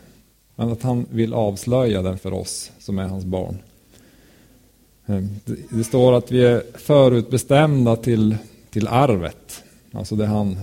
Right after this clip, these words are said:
vill ge oss genom Jesus Kristus. Och att genom tron så har vi fått ta emot anden som en delbetalning på allt det här som han vill göra till oss.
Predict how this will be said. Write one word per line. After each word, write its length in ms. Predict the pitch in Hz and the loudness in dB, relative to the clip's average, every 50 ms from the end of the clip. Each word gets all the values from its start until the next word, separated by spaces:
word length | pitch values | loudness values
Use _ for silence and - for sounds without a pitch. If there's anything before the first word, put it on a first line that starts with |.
| - - | -12 -14
vill 440 | - 127 104 101 104 101 95 95 - | -14 -8 -4 -2 0 0 0 -2 -2
ge 320 | 107 101 110 127 120 98 | 0 0 2 2 2 0
oss 420 | 85 82 85 - - - - - - _ _ _ _ _ _ _ _ _ _ _ _ _ _ _ _ _ _ | -2 -4 -8 -10 -12 -14 -16 -18 -20 _ _ _ _ _ _ _ _ _ _ _ _ _ _ _ _ _ _
genom 280 | - 98 95 95 92 92 | -6 -4 -2 -2 -2 -2
Jesus 280 | 92 90 - - 92 | -2 -4 -6 -10 -12
Kristus. 600 | - - 98 95 87 - - - - - - - - | -12 -10 -8 -8 -8 -10 -12 -16 -16 -16 -16 -12 -6
Och 140 | 110 107 110 | -2 0 0
att 160 | 110 - - | 0 0 0
genom 280 | 123 120 117 117 117 113 | 0 2 2 2 0 0
tron 440 | 117 135 123 135 135 127 117 107 104 | 0 2 2 2 4 4 2 2 2
så 120 | - 117 | 2 0
har 80 | 110 107 | 0 0
vi 120 | 107 107 | 0 -2
fått 340 | - 107 95 - - - _ | -2 -4 -8 -8 -12 -10 _
ta 160 | - 120 113 | -2 0 2
emot 680 | 107 104 117 127 123 104 95 - - - - - - - - _ _ _ _ _ _ _ _ _ _ _ _ _ _ | 2 2 2 2 0 -2 -4 -6 -12 -18 -20 -20 -20 -20 -20 _ _ _ _ _ _ _ _ _ _ _ _ _ _
anden 720 | - 123 113 107 98 98 98 101 104 120 117 113 110 110 107 - | -2 0 2 2 2 2 2 4 4 4 2 2 0 -2 -6 -10
som 180 | - - 110 104 | -10 -6 -4 -2
en 140 | 101 104 98 | 0 0 2
delbetalning 840 | 110 107 98 95 92 92 98 - 120 113 113 113 101 92 92 90 90 | 2 4 4 2 2 0 -2 -2 0 0 2 0 0 0 -2 -4 -4
på 140 | - 104 92 | -4 -4 -2
allt 260 | 90 90 90 - - | -2 -2 -4 -6 -8
det 60 | 95 | -12
här 140 | 98 90 90 | -12 -12 -12
som 160 | - - 95 | -14 -12 -10
han 100 | 92 90 | -8 -8
vill 120 | 90 90 | -6 -6
göra 220 | 92 87 87 90 92 | -6 -6 -6 -8 -8
till 240 | - - 92 87 87 | -10 -12 -14 -14 -14
oss. 240 | 90 - - - | -16 -18 -20 -20